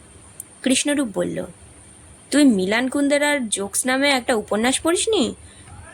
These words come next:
পোস্টকার্ডে একজন ছাত্র তার বান্ধবীকে একটা যৌন ইয়ার্কি করেছিল। সোশ্যালিস্ট কান্ট্রির এক দাদার হাতে সেই পোস্টকার্ড পড়ে। একটা নিরীহ ঠাট্টার জন্য প্রেমিক প্রেমিকা দুজনের নি-, জীবনই দুর্বিষহ হয়ে যায়।"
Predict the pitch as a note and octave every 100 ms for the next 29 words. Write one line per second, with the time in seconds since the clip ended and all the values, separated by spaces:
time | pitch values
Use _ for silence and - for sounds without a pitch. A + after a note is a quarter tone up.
0 | - G#3+ A3+ - A#3+ B3 D#4+ C#4 G#3+ G#3+
1 | A3 - G3+ C4 B3+ A#3 G3 G3 G#3+ G#3+
2 | C#4 D#4+ E4+ A3 - G3+ G#3+ A3+ A3+ A#3
3 | A3 G#3 - F3+ F#3 - D#3+ - - -
4 | - - G#3 G#3+ A#3 A#3+ - - A3+ A3+
5 | C4 C#4+ A#3 G#3 G3 G3 G#3+ G#3 G3 -
6 | D4+ D4+ A3+ F#3+ F#3+ - G3+ F3+ F#3+ E3+
7 | F3+ - - - - B3 C4+ G3 G#3 C4+
8 | C4 G#3+ F#3 - A3+ B3 C4 F4 F4+ -
9 | G#3+ G#3+ G#3+ - G#3+ G3+ G#3 G3+ F#3+ G#3
10 | A3+ C4+ D#4 C4 G3+ F#3+ F#3+ G3+ A#3 C#4+
11 | D4+ F#3 F#3+ G#3+ G#3 A3 A3 G#3+ G3 F3+
12 | E3 D#3+